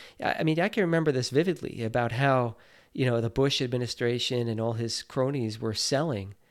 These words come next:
the weapons of mass destruction. I mean, they, it was like day and night coverage on all the news networks about how much of a threat Saddam Hussein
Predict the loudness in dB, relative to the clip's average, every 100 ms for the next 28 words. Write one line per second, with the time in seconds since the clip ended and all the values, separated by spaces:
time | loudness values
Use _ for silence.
0 | _ _ 0 2 2 -2 -2 -2 -4 -6
1 | -10 -4 -4 -6 -12 _ -2 0 0 0
2 | 2 0 -4 _ -20 -20 _ -4 -2 0
3 | 0 -2 0 2 2 0 -2 -6 -6 -4
4 | 0 0 -2 -4 -8 -8 _ _ _ -6
5 | -6 -2 2 4 4 2 0 0 -2 -2
6 | -6 -8 -4 -4 -6 _ _ _ -6 -2
7 | 0 -2 -2 -8 _ -8 -4 0 0 -2
8 | -2 -4 -4 -2 -2 -4 -4 -2 -2 -2
9 | -2 0 0 0 0